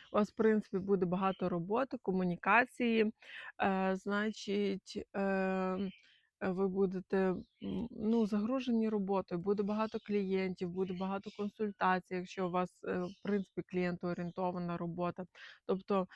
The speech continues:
Меркурій, е, дасть вам великий обсяг роботи, тим більше, що він зараз рухається прямо, вже набирає швидкість, перейшов в Скорпіон,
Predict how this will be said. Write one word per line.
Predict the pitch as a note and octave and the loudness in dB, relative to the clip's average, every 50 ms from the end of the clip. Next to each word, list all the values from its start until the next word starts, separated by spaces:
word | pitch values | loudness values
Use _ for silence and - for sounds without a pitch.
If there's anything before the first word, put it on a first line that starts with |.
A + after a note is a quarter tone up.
| - - - _ - | -16 -20 -14 _ -2
Меркурій, | F#3 F3+ F#3 - - A#3 B3+ C#4 D4 C#4+ C#4 C4+ C4 B3+ A#3+ - - _ _ - | -2 -2 -2 -2 0 0 2 2 2 2 2 0 0 0 -2 -4 -8 _ _ -4
е, | A#3 G#3 G#3 G3+ G3 G3 | -2 0 2 2 2 0
дасть | F3 F#3+ F#3+ F#3+ G#3+ A3+ A#3 - _ - F#3+ | 2 2 2 4 4 2 0 -2 _ -6 -2
вам | F#3 F3+ F#3 F#3+ F#3+ | 0 2 2 2 2
великий | F#3 F#3 F#3 G3 F#3 - G3 | 4 4 4 2 2 2 0
обсяг | F#3+ F#3+ F#3+ - - G3 F#3 F#3 | 0 0 0 -4 -4 -4 -4 -2
роботи, | F3+ F#3 F3+ G3+ B3+ E4+ F4+ - - G4 C4+ - _ | -4 -4 -6 -4 -4 -4 -4 -2 -2 -4 -4 -2 _
тим | - G#3+ | -2 0
більше, | G3 A3 A3+ - - G#3+ | 0 0 -2 -2 -4 -6
що | - - - G#3 | -6 -4 -2 0
він | G3 G#3+ G#3+ G3+ | 2 2 2 2
зараз | G#3 G3 F#3+ F#3 F#3+ F3+ - | 2 2 2 2 0 -2 -2
рухається | G#3 G3+ G3+ - - F#3 E3+ - - F3+ - - | -2 -2 -2 -2 -2 -4 -4 -4 -8 -12 -6 -2
прямо, | - - C#3+ C#4 C4+ B3 A3 G3+ - _ _ _ | 0 0 2 2 2 0 -2 -2 -4 _ _ _
вже | - F3+ F#3 F3 F3 F3 F3 E3+ - - - - - - - | -10 -6 -6 -4 -4 -4 -6 -6 -10 -14 -18 -20 -18 -6 -2
набирає | G3 F#3+ F3 F#3+ F#3+ G3 F#3+ F#3 F3+ F3+ | 0 2 4 4 4 4 4 4 4 2
швидкість, | - - A3+ B3 C4+ B3+ - - G#3+ G#3+ - _ - | 0 -2 -2 -2 -2 -2 -4 -4 -4 -4 -4 _ -4
перейшов | F#3+ F#3 F3+ - - F#3 F3+ | -2 -2 -2 -2 -4 -4 -6
в | F3 | -6
Скорпіон, | - _ - F3+ - _ G#3 A3 A#3+ C4+ C#4 C#4 | -6 _ -6 -6 -2 _ 2 2 2 2 0 -4